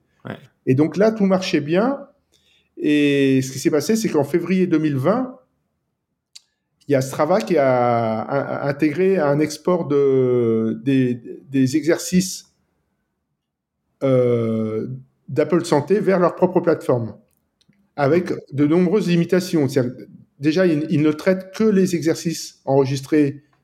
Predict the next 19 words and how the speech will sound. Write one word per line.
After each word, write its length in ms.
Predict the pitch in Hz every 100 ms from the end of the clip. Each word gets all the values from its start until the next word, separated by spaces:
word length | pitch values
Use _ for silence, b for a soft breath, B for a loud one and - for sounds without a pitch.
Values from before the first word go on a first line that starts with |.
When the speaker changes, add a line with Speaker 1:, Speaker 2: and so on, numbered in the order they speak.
| _
Speaker 2:
par 120 | 127
l'application 680 | 131 131 131 151 151 151 139
Exercice 540 | 143 127 147 - 143
d'Apple. 500 | 135 151 139 202 - - _ _ _ _ _ _ _ -
Speaker 1:
Ok. 100 | -
Speaker 2:
C'est-à-dire, 180 | 143 131
si 120 | 190
on 100 | 175
utilise 400 | 180 185 180 151
une, 520 | 156 147 135 131 123 B B B B -
une 260 | 131 151 147
application, 720 | 147 151 156 165 156 143 131
euh, 140 | 123
tierce 580 | 120 - 175 165 - - - _ -
pour 180 | 123 135
Speaker 1:
Mhm. 60 |
Speaker 2:
enregistrer 400 | 139 147 151 -
ces 200 | 160 151
exercices, 720 | 135 131 135 139 240 - -